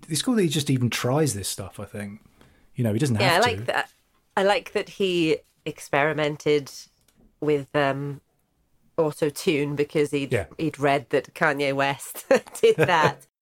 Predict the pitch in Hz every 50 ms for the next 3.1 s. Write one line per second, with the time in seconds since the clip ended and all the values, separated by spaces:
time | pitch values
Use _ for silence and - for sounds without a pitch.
0 | _ _ _ _ - - _ - 190 185 180 180 170 170 165 175 165 156 - -
1 | 185 175 170 175 165 160 160 156 151 - _ _ _ - 180 147 139 120 127 131
2 | 127 - 135 135 165 160 - 165 196 - - - - - _ _ _ _ - 113
3 | 113 110